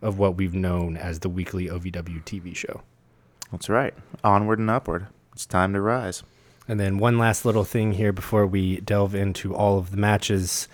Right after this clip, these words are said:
Speaker 1: Uh, January twentieth, this Saturday, will be Great Lakes Championship Wrestling's event, It's Okay to Stare. Uh, a lot of talent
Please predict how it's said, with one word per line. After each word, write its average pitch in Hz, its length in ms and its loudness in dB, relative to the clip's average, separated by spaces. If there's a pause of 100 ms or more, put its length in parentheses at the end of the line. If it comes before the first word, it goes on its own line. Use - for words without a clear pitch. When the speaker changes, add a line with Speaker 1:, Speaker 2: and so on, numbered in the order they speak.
(500)
Speaker 1:
Uh, 95 220 0
January 117 400 6
twentieth, 143 680 4 (300)
this 98 120 -2
Saturday, 104 800 4 (680)
will 107 120 4
be 92 380 2
Great 104 300 6
Lakes 101 240 0
Championship 95 580 -2
Wrestling's 92 540 0
event, 92 580 0
It's 98 180 -2
Okay 101 400 -2
to 90 120 -4
Stare. 127 640 2 (500)
Uh, 90 160 0
a 90 40 -2
lot 107 240 6
of 98 400 -2 (100)
talent 110 440 4